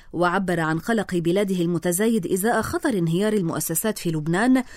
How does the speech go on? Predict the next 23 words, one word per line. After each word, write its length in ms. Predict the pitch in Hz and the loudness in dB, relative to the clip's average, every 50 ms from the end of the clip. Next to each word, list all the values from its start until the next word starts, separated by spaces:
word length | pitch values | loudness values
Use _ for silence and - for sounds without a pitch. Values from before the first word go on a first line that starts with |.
| - - - - | -20 -20 -12 -6
تحت 260 | - 269 - - - 262 | -4 -4 -4 -2 -2 0
وطأة 360 | 247 254 311 349 - - 247 - | 2 2 0 0 -2 -4 -4 -2
الوضع 420 | 233 208 180 180 190 196 190 175 | -2 0 0 0 0 0 0 0
الاقتصادي 720 | 165 170 180 - - 175 170 - 180 165 170 180 214 233 | 0 -2 -4 -6 -6 -8 -6 -4 -2 -2 -2 0 0 0
الذي 300 | 220 190 165 151 160 151 | 2 2 0 0 0 0
وصل 320 | 147 165 - - 247 233 226 | 0 0 0 0 0 0 -2
إليه. 420 | 214 - 254 262 202 143 - 143 160 - - _ - - - - - - - - - - - - - | 0 0 0 0 0 0 -2 -4 -8 -12 -16 _ -20 -20 -20 -20 -20 -20 -20 -20 -20 -20 -12 -4 0
ومن 360 | 214 240 254 254 254 262 262 | 2 2 4 4 4 4 4
هذا 260 | 277 349 415 359 294 | 2 0 0 0 0
المنطلق 640 | 262 202 180 165 156 - 156 156 180 240 - - - - - - | 0 0 0 -2 -2 -2 -2 0 0 -2 -2 -6 -14 -20 -12 -6
كان 240 | - 175 170 160 156 | -2 0 0 0 0
تشديده، 440 | - 165 - - 180 220 220 208 175 | -2 -4 -4 -2 -2 -2 0 0 0
وكما 380 | 170 156 143 - - 170 170 175 | 0 0 0 0 -2 -2 -2 -2
كتبت 380 | - 294 311 - 247 156 127 - | 0 -2 0 0 -2 -2 -2 -6
صحيفة 420 | - 220 - - 196 - 196 165 - | -6 -6 -2 -2 -2 -2 -2 -2 -2
نداء 300 | 170 160 156 156 190 120 | 0 0 0 0 0 0
الوطن، 480 | 151 165 190 233 - 240 233 262 277 285 - - - - - - - - | 0 2 0 0 2 2 2 4 4 2 0 -4 -18 -20 -20 -20 -10 -4
على 300 | - 196 233 254 262 254 | 0 2 2 4 4 4
وجوب 380 | 247 240 247 247 254 349 392 320 | 2 2 2 2 2 0 0 0
الدفع 400 | 247 202 190 226 - - 214 190 | -2 -2 -2 -4 -4 -2 -4 -4
باتجاه 500 | 175 160 156 - 170 165 202 220 226 226 | -2 -4 -4 -4 -2 -2 0 0 -2 -2
تشكيل 460 | - 190 180 - - 262 262 247 254 | -2 -2 -2 -2 0 0 0 0 0
حكومة 640 | - - 254 254 - 320 311 233 190 185 165 156 | -2 -2 -4 -2 0 2 4 4 4 4 2 0